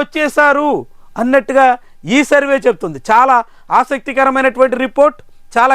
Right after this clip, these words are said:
కీలకమైనటువంటి రిపోర్ట్. అయితే వీళ్ళు ఇచ్చినటువంటి సర్వేలో వైఎస్ఆర్సీపీ చెందినటువంటి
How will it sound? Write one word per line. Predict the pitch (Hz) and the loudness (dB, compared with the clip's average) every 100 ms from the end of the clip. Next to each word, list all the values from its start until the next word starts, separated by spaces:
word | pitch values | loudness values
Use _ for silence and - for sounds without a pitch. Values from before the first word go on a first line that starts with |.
| - | 0
కీలకమైనటువంటి | 208 277 269 277 269 262 269 254 254 214 - - 196 | 0 0 -2 -2 -4 0 -2 0 -4 -4 -10 -8 -2
రిపోర్ట్. | 262 294 294 302 - | -2 2 0 0 -4
అయితే | 285 330 302 294 - - | -2 2 2 0 -10 -4
వీళ్ళు | 285 311 | -2 0
ఇచ్చినటువంటి | - 311 302 302 - | 0 -2 0 -2 0
సర్వేలో | 302 294 302 311 294 226 | 0 2 2 2 2 2
వైఎస్ఆర్సీపీ | 277 302 - 294 277 302 294 240 | 2 2 0 -2 -2 -6 -8 -4
చెందినటువంటి | 285 285 285 285 269 | -2 -2 0 -2 -2